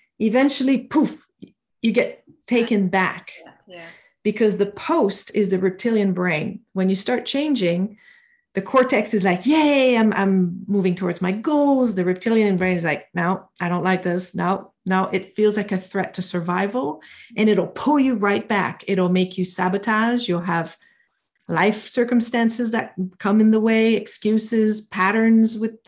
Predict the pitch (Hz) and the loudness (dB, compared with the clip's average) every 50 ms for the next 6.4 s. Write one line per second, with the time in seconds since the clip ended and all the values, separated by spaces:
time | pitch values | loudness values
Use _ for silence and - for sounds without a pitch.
0 | _ - - - - - - _ _ - 180 220 220 226 233 226 220 202 220 220 | _ -20 -20 -20 -20 -20 -20 _ _ -4 -2 0 2 4 4 2 2 4 4 2
1 | 220 214 214 - 208 208 - - 226 214 220 226 214 214 208 202 185 185 - 220 | 2 2 0 -4 -6 -6 -4 -4 -4 -2 0 0 2 2 2 2 0 0 -2 -2
2 | 208 202 208 - 233 214 220 214 208 202 202 202 208 202 202 - 226 214 - 220 | -2 -2 -2 -2 0 2 2 2 2 2 4 2 2 2 0 -2 -4 -2 -2 -4
3 | 214 220 226 214 208 202 196 202 196 196 196 196 180 180 - 214 190 196 190 - | -4 -2 0 0 0 2 0 0 0 0 0 -2 -2 -4 -4 -4 -6 -4 -4 -4
4 | 196 196 190 190 190 202 190 185 180 170 - 180 180 180 - - 165 160 165 165 | -4 -2 -2 -2 -2 -4 -4 -4 -6 -6 -6 -6 -6 -6 -4 -6 -6 -4 -4 -4
5 | 165 165 175 180 175 180 165 160 170 196 190 185 185 - 190 170 170 - - 175 | -4 -2 -2 -2 -2 -2 -4 -2 -2 -2 -2 -2 -4 -6 -8 -8 -8 -6 -6 -6
6 | 165 156 - 95 90 71 - | -6 -4 -4 -6 -6 -8 -10